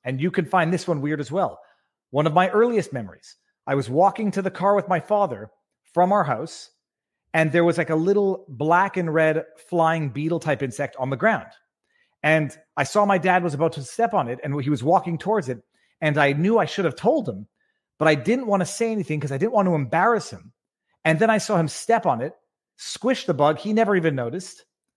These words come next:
And I felt terrible that I didn't tell him, "Dad, you're about to step on a bug." And in retrospect, I don't know why I felt embarrassed to tell my dad, "You're about to step on a bug,"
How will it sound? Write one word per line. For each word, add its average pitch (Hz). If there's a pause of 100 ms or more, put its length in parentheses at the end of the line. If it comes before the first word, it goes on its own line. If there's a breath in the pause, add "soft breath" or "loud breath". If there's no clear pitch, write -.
(480)
And 170
I 196
felt 185
terrible 180
that 131
I 135
didn't 240
tell 117
him, 113 (280)
"Dad, 170
you're 165
about 147
to 135
step -
on 139
a 127
bug." 175 (300 loud breath)
And 185
in 185
retrospect, 214 (120)
I 214
don't 247
know 226
why 190
I 180
felt 170
embarrassed 147 (180)
to 139
tell 185
my 175
dad, 120 (160)
"You're 143
about 175
to 180
step 160
on 147
a 135
bug," 131